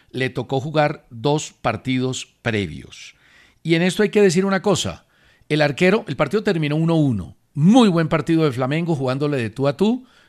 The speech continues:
al Paris Saint-Germain, defendiendo la importancia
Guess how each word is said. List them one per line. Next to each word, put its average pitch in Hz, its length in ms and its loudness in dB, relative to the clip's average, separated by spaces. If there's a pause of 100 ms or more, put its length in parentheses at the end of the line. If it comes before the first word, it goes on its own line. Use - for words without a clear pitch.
al 139 180 0
Paris 131 220 -4
Saint-Germain, 160 520 0 (260)
defendiendo 190 1000 0
la 151 100 -4
importancia 151 840 -4